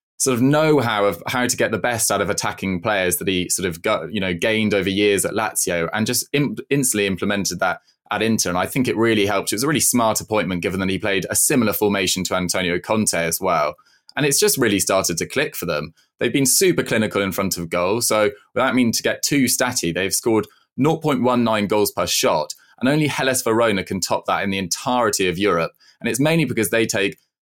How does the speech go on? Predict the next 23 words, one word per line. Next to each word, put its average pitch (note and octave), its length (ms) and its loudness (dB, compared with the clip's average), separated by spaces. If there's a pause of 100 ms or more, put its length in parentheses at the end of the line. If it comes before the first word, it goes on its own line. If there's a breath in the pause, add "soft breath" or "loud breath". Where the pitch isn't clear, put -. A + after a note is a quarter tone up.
(100)
the G#2+ 360 2
least, C#3+ 580 2
they A#2+ 100 2
take C#3+ 140 2
their B2+ 120 0
shots - 260 -2
the A2+ 80 -2
closest C3+ 500 0
to G#2 100 -4
goal G#2 300 4
out F#2+ 100 2
of F2+ 140 -2
anyone G2+ 260 0
in F#2 120 0
Europe, F2+ 300 0
just - 260 -2
thirteen G#2+ 480 2
meters. F2+ 480 -4 (340 soft breath)
So - 220 2
if A#2 260 2
you C3 60 0
take C#3+ 260 0
good, C3 200 2